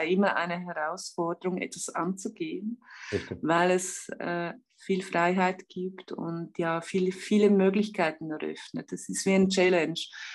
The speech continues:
Speaker 1: Also, äh, raufsteigen auf fünf Meter oder zehn Meter Sprungbrett ist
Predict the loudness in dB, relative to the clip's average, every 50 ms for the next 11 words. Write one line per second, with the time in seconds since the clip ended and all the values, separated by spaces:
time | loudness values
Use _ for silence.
0 | -12 -14 -6 -4 -2 0 2 4 4 4 2 0 -2 -4 -4 -2 -2 -2 -2 -4
1 | -4 -2 -2 -2 -2 0 2 4 6 6 6 4 2 -2 -8 -4 -2 -2 0 -2
2 | -4 -4 -6 -8 -6 -6 -6 -6 -10 -14 -16 -8 -4 -2 -2 -2 -2 -4 -4 -4
3 | -2 0 -2 -2 -2 -4 -6 -6 -4 -6 -8 -8 -2 2 4 4 4 4 2 2
4 | 2 2 0 0 -2 -6 -6 -6 -6 -8 -12 -6 -2 0 2 2 2 2 2 2
5 | 0 0 -2 -4 -6 -4 -4 -4 -6 -10 -12 -14